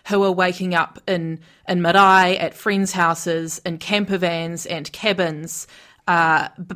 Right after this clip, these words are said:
but not at home. Um, I spoke to one couple recently,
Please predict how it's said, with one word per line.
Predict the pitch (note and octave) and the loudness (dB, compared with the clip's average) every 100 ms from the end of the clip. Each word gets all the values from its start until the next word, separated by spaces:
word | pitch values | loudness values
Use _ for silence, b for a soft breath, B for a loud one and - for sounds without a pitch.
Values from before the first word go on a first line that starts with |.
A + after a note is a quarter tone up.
| - | 2
but | A3 | 2
not | G3+ F3+ | 4 2
at | - | 0
home. | - E3 D3+ D3+ _ - | -2 -4 -4 -12 _ -2
Um, | E3+ E3 E3 E3 | 0 0 -2 -2
I | F#3 | -2
spoke | - E3+ | -2 -4
to | - | -4
one | F3+ E3+ | -4 -4
couple | E3 E3+ F3+ F#3 E3+ | -4 -8 -8 -10 -6
recently, | F3 E3+ F#3+ - F3 E3 | -6 -6 -8 -6 -4 -4